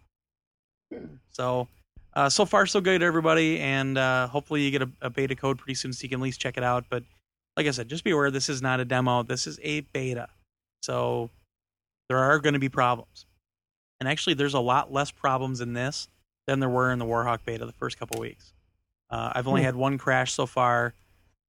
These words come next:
Speaker 1: I know other people have had some where you have to shut down the system or whatever, but I really haven't had as many problems. So, uh, it's, it's, I, I tell you, the, I don't think the screenshots really do, do this game justice. It,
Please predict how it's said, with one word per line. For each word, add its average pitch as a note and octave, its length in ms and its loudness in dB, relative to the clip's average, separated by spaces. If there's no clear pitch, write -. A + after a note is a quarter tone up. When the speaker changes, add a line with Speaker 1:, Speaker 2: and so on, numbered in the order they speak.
Speaker 1:
I B2+ 40 -8
know C#3 140 4
other C3+ 200 2
people C3+ 200 -4
have A#2+ 80 -4
had B2 220 -2
some B2+ 140 -4
where B2 100 0
you A#2+ 40 0
have A#2 100 -4
to A#2+ 40 -10
shut A#2+ 220 -4
down A#2+ 120 -4
the A#2 80 -10
system A#2 320 -8
or A#2 60 -6
whatever, A#2 300 -4
but A#2 180 -8
I C#3+ 60 0
really G3+ 240 4
haven't E3 180 0
had C3+ 240 2
as A2+ 100 -6
many A#2+ 160 -4
problems. A2+ 460 -8
So, - 140 -10
uh, - 340 -8
it's, E3 220 -6
it's, - 220 -2
I, - 140 -2
I E3 80 2
tell A#3+ 180 2
you, D3+ 240 2
the, E3 200 -6
I E3 120 0
don't G3+ 120 2
think A3 120 -4
the F3+ 60 -4
screenshots E3+ 500 0
really C3+ 140 0
do, B2+ 140 -2
do A#2+ 200 -6
this A#2+ 140 -4
game A#2+ 220 -8
justice. - 520 -8
It, C#3 120 -8